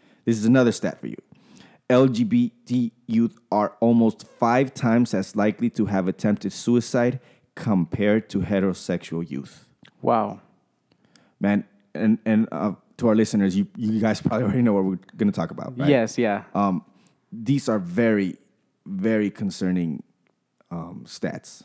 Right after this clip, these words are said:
Speaker 2: Mm-hmm.
Speaker 1: Like, concerning. And how does this, um, connect with the church?
Speaker 2: Mm.
Speaker 1: There's a huge
Speaker 2: Yes.
Speaker 1: connection. There's, there, there, I mean, um, the church has to be involved somehow.
Speaker 2: Mm-hmm.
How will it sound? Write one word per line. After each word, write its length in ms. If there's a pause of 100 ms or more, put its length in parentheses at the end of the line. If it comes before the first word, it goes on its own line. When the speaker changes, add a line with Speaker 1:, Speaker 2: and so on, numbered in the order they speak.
(220)
Speaker 2:
Mm-hmm. 280 (200)
Speaker 1:
Like, 300 (440)
concerning. 580 (540)
And 480
how 280
does 220
this, 640 (840)
um, 560 (100)
connect 520 (160)
with 220
the 80
church? 460 (200)
Speaker 2:
Mm. 400 (380)
Speaker 1:
There's 180
a 60
huge 140 (120)
Speaker 2:
Yes. 40
Speaker 1:
connection. 380
There's, 160
there, 160
there, 320
I 60
mean, 280 (520)
um, 440 (1080)
the 100
church 260
has 220
to 80
be 160
involved 300
somehow. 400 (400)
Speaker 2:
Mm-hmm. 260